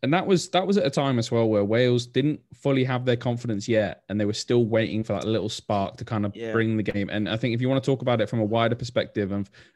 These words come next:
Speaker 1: what that try meant,
Speaker 2: Yes.
Speaker 1: I think the try for Louis Rees-Zammit meant a lot more to Wales than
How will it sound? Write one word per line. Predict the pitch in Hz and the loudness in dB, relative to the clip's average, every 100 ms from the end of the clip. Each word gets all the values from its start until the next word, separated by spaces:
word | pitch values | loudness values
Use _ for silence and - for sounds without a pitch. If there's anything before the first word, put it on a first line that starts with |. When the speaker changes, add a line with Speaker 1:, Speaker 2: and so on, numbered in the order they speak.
| _ - | _ -12
Speaker 1:
what | 104 110 107 | -4 -2 0
that | 107 - | -4 -4
try | - 110 107 | -2 0 0
meant, | 104 98 80 _ _ _ _ - | 0 -2 -6 _ _ _ _ -14
Speaker 2:
Yes. | 92 90 | -8 -4
Speaker 1:
I | |
think | 107 95 - _ 90 | -2 -4 -6 _ -6
the | 104 | -6
try | - 123 120 117 | -2 0 2 0
for | - 110 107 101 101 _ _ _ _ _ _ _ _ _ _ | 0 0 0 0 -4 _ _ _ _ _ _ _ _ _ _
Louis | 117 120 110 | 2 4 4
Rees-Zammit | 104 107 95 87 101 | 2 0 0 -4 -6
meant | 101 | -4
a | 90 | -2
lot | 104 113 107 | 0 0 0
more | 107 104 | -2 -2
to | 104 | -2
Wales | 101 98 95 - | 0 -2 -4 -6
than | 101 98 95 90 | -6 -4 -4 -8